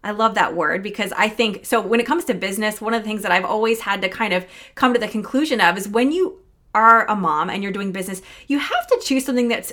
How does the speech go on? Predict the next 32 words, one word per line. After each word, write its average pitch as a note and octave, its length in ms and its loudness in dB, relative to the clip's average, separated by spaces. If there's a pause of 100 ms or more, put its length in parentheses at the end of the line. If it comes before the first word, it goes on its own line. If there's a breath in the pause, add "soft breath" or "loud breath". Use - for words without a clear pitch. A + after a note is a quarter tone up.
(120)
simple D4 560 0
and A3 140 -2
sustainable, G#3 840 -2
meaning A3+ 380 0 (160 loud breath)
you A#3 100 -6
can A#3+ 180 0
keep - 360 -8
up G3 200 -2
with F3 160 -6
it. - 100 -8
'Cause A#3 140 0
not C#4 240 0
everything C#4 400 -4
is B3 100 -2
sustainable A3 480 -4
as G3 120 -2
a F#3+ 60 -4
mom G3+ 260 0
when F#3+ 100 -4
you're F#3 140 -4
juggling F#3+ 560 -4 (480 loud breath)
all A3 240 6
the G3 140 -2
things. F#3+ 460 -2
And A3 180 0
so A#3 160 2
that's B3+ 260 6
always, A#3 360 4
like, G3+ 140 -4
a F#3+ 60 -4
key G#3+ 260 -6
word. F3 380 -2